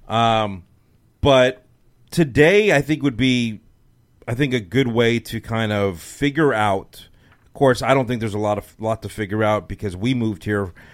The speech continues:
outside of the state. We came from Southern California for our own reasons that we might share a little bit today. But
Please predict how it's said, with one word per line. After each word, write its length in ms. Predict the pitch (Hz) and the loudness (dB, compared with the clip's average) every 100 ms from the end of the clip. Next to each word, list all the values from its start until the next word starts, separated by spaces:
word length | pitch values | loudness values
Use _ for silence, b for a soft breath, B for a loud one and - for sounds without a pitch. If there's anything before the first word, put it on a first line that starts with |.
| B | B
outside 480 | - 107 - 101 101 | -4 -4 -2 -2 -2
of 100 | 95 | -4
the 80 | 92 | -8
state. 300 | - 101 98 | -8 -6 -6
We 100 | 95 | -8
came 220 | 117 113 | -8 -8
from 200 | 104 107 | -8 -10
Southern 320 | - 107 107 | -4 -4 -4
California 800 | 110 101 101 - 95 92 95 92 | -6 -4 -6 -6 -10 -8 -8 -10
for 240 | 82 101 104 - | -10 -12 -12 -10
our 240 | 113 135 139 | 0 2 4
own 160 | 123 | 2
reasons 400 | 107 107 101 104 104 | -2 -2 -4 -8 -6
that 120 | 98 | -4
we 100 | 107 | -4
might 240 | 104 104 | -4 -6
share 280 | - 104 98 | -6 -4 -4
a 40 | |
little 180 | 95 92 | -4 -8
bit 220 | 80 95 | -8 -10
today. 300 | - 95 90 | -8 -8 -6
But 320 | 82 120 117 | -6 -4 -4